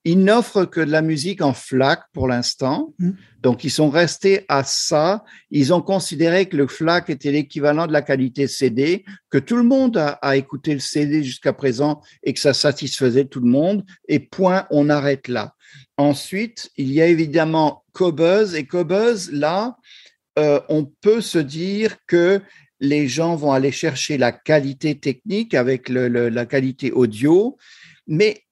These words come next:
dès qu'on rentre dans une, une base de données qui n'est pas formatée pour le classique, il faut savoir ce que l'on cherche.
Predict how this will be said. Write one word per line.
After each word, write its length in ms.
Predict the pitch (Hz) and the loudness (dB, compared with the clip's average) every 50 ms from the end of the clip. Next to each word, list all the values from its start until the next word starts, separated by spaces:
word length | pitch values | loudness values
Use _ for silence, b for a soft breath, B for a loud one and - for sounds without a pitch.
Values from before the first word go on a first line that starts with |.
| _ _ - | _ _ -16
dès 360 | 147 131 120 185 262 311 294 | -12 -6 -2 0 0 0 0
qu'on 260 | - - - 190 170 143 | 0 0 0 2 2 0
rentre 600 | 131 143 185 196 190 185 175 170 - - 127 120 | 0 2 2 2 2 2 0 -4 -4 -4 -4 -2
dans 220 | 110 139 139 143 | 0 2 0 0
une, 400 | 123 131 147 147 147 147 127 - _ _ | 0 0 -2 -2 -2 -4 -6 -8 _ _
une 220 | - 135 139 139 | -4 -2 -2 -2
base 500 | 123 104 107 - 185 202 220 220 190 135 | -2 -2 -2 0 2 2 4 2 2 2
de 120 | 147 175 147 | 0 -2 0
données 560 | 120 147 143 147 147 151 151 147 135 127 b b b b b b _ | 0 0 0 0 0 -2 -2 -2 -2 -4 b b b b b b _
qui 160 | - - 170 170 | -8 -4 0 2
n'est 160 | 175 190 190 | 2 2 2
pas 240 | 190 - 320 311 - | 2 2 0 0 2
formatée 580 | - 214 180 139 139 143 139 139 139 - 185 | 2 0 0 0 2 0 0 0 2 0 0
pour 160 | 180 - 165 | 0 0 -2
le 120 | 147 135 131 | -2 -2 -2
classique, 500 | - - 139 135 135 - - 240 226 - | -2 0 -2 0 -2 -4 -10 -10 -10 -10
il 80 | 190 | -10
faut 180 | 139 - 196 196 | -2 2 2 2
savoir 640 | 180 - - - 202 190 185 170 220 269 285 269 - | 2 0 -2 0 0 0 2 2 2 0 0 0 -4
ce 80 | - | -6
que 100 | - - | -2 -2
l'on 200 | 147 127 120 117 | 0 0 0 -4
cherche. 500 | 107 - - 120 107 - - - - - | -6 -4 -4 -4 -4 -4 -8 -20 -20 -20